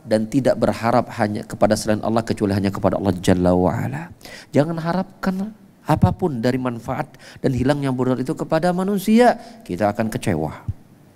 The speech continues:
Kita akan kecewa.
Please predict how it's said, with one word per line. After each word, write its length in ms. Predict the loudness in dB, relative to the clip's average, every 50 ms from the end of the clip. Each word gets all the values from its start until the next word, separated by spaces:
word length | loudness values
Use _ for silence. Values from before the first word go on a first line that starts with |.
| -20 _ _ _ _ _ -20 -20 -20 -20 -20 -20 -20 -20 -20 -20 -20 -20 -20 -20 -20 -20 -20 -20 -20 -20 -20 -20 -20 -20 -20 -6 -4
Kita 160 | 0 2 4 4
akan 180 | 4 4 4 4
kecewa. 380 | 4 2 2 2 2 0 0 -2